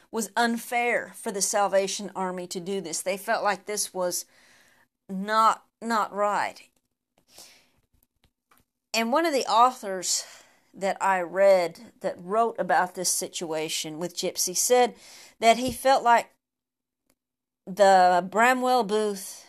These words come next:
and those under his influence at Salvation Army headquarters didn't realize how very, very poor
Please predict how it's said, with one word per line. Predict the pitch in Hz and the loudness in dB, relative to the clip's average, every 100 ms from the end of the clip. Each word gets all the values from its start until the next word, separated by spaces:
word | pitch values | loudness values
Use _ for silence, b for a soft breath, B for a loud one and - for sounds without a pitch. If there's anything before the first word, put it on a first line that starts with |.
| b _ b b b - | b _ b b b -8
and | 202 196 | -2 4
those | 214 320 | 4 2
under | 233 233 214 | -6 -6 -6
his | 202 185 | -6 -6
influence | 202 208 - 202 175 170 - - - - | -8 -10 -8 -6 -6 -4 -4 -4 -6 -4
at | 151 - | -4 -2
Salvation | - 196 196 190 185 | 0 2 2 2 -2
Army | 196 190 | -4 -4
headquarters | 214 202 - 190 175 - B B B B B _ | -6 -6 -6 -4 -4 -8 B B B B B _
didn't | 226 320 285 196 | 0 2 2 -4
realize | 220 277 285 254 196 175 - | -4 2 4 6 4 2 -4
how | 233 208 | -2 -2
very, | 175 208 233 233 196 | -2 -4 -2 -2 -4
very | 175 208 220 190 175 - | -4 -6 -4 -6 -8 -14
poor | - 240 247 190 156 - | -12 -6 -4 -6 -8 -12